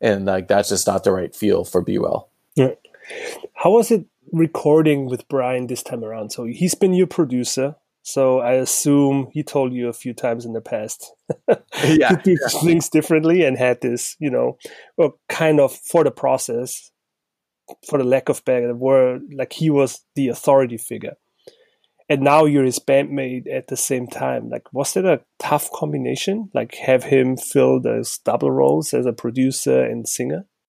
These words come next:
Speaker 1: I don't really think so. He's, uh, I feel like he's pretty much the same person as you, to me at least. Like, he's the same person as a producer or a singer to me.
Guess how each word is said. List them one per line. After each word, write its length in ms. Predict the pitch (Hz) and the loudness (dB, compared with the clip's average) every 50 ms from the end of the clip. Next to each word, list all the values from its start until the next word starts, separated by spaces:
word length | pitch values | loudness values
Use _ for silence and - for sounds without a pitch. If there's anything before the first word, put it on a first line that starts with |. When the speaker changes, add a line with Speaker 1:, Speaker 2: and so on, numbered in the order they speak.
| _ _ _ _ _ _ _ _ _ _ _ _ | _ _ _ _ _ _ _ _ _ _ _ _
Speaker 1:
I 100 | - 247 | 0 0
don't 120 | 277 269 208 | 2 2 4
really 200 | 233 202 156 135 | 4 4 4 2
think 260 | - 160 143 147 143 | 2 0 0 0 0
so. 600 | - - 156 151 156 165 170 170 170 170 - - _ _ _ _ _ - | 2 4 4 6 6 4 2 0 -6 -14 -20 -20 _ _ _ _ _ -14
He's, 240 | 151 170 208 202 175 | -8 -6 -4 -2 2
uh, 320 | 202 190 180 170 170 139 - - _ _ _ _ _ _ _ _ _ _ _ _ _ _ _ _ | 2 4 4 2 2 0 -4 -14 _ _ _ _ _ _ _ _ _ _ _ _ _ _ _ _
I 80 | - 165 | -4 -2
feel 160 | 170 - 226 | 0 2 2
like 140 | 214 196 190 | 2 2 0
he's 180 | 190 170 151 - | 0 -4 -6 -4
pretty 160 | - 170 151 | -6 -6 -6
much 200 | 147 147 147 - | -6 -8 -10 -10
the 80 | 143 | -12
same 360 | 123 - - 135 135 135 131 - | -12 -8 -8 -8 -6 -8 -10 -10
person 560 | - 117 120 139 - - 107 104 104 98 104 _ _ _ _ _ _ - | -6 -4 -4 -4 -4 -6 -10 -10 -10 -12 -20 _ _ _ _ _ _ -4
as 240 | 117 117 110 104 | -2 -2 -2 -2
you, 240 | 113 117 117 110 107 - - _ - - _ _ - | -4 -6 -8 -8 -10 -14 -20 _ -20 -20 _ _ -4
to 140 | - 170 151 | -2 0 4
me 220 | 151 160 170 147 | 4 6 6 6
at 100 | 120 104 | 4 4
least. 440 | 110 110 110 107 - - - _ - | 0 -2 -4 -4 -8 -10 -14 _ 0
Like, 400 | 135 127 120 113 - - - - _ _ _ _ _ _ _ _ _ | 2 2 2 2 -2 -8 -20 -20 _ _ _ _ _ _ _ _ _
he's 140 | - 143 135 | -2 0 0
the 60 | 127 | 0
same 260 | - - 139 135 127 | 2 2 0 0 0
person 400 | - 139 135 143 139 - 123 113 | 0 0 0 0 0 -2 -4 -2
as 200 | 113 113 110 104 | 0 0 0 0
a 60 | 113 | -4
producer 480 | 107 - 117 110 110 117 110 - 120 110 | -6 -4 -6 -6 -6 -6 -6 -4 -2 -2
or 260 | 104 101 107 107 117 | 0 0 0 0 0
a 60 | 107 | -2
singer 400 | - - 117 110 107 101 98 98 _ _ _ - | -4 -6 -6 -6 -6 -8 -10 -10 _ _ _ -6
to 120 | - 147 131 | -2 0 0
me. 380 | 123 120 113 98 90 95 - | 2 2 0 -2 -4 -8 -18